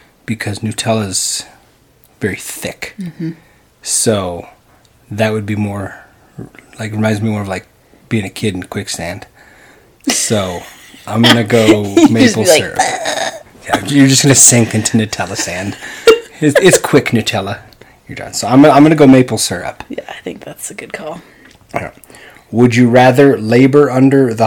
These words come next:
Speaker 1: hot sun or the extreme cold?
Speaker 2: I guess as long as I had a coat, 'cause you can always put more clothes on, but you can't take more
Speaker 1: Mm.
Speaker 2: clothes off.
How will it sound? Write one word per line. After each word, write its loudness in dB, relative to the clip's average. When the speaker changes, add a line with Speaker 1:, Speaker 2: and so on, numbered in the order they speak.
Speaker 1:
hot -4
sun 2
or -6
the -4
extreme -4
cold? -10
Speaker 2:
I -2
guess 2
as -2
long 0
as -4
I 0
had -2
a -4
coat, -2
'cause -10
you -4
can -6
always 0
put -10
more -4
clothes -8
on, 2
but -8
you -8
can't -6
take -12
more -14
Speaker 1:
Mm. -14
Speaker 2:
clothes -6
off. -6